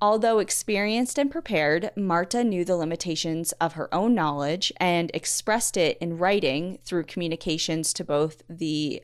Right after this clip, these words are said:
local outfitter and Parks Canada. In one of her emails, she wrote, quote, "The thought of polar bears is still a concern to me. I have experience with black and brown bears, but not with polar."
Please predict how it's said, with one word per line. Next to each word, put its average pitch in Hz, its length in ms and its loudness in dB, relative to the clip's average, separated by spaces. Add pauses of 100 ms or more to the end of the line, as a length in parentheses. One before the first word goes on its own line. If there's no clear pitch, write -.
(100)
local 175 420 2
outfitter 196 720 2
and 170 300 2
Parks - 340 -6
Canada. - 640 -8
In 180 160 -2
one 214 180 2
of 233 120 0
her 208 140 -2
emails, 156 680 -2
she 202 280 0
wrote, 156 400 2
quote, 147 440 0
"The 208 100 2
thought 196 400 2
of 254 120 -2
polar 185 280 2
bears 170 320 0
is - 140 -6
still 196 440 0
a - 80 -2
concern 160 480 -4
to - 160 -8
me. - 320 -8
I 190 40 -4
have 185 200 0
experience 190 760 -4
with 165 200 -6
black 180 320 -2
and 226 120 -4
brown 165 280 -2
bears, 156 480 -4 (140)
but 196 140 -4
not 151 380 -2
with 147 220 -8
polar." - 460 -6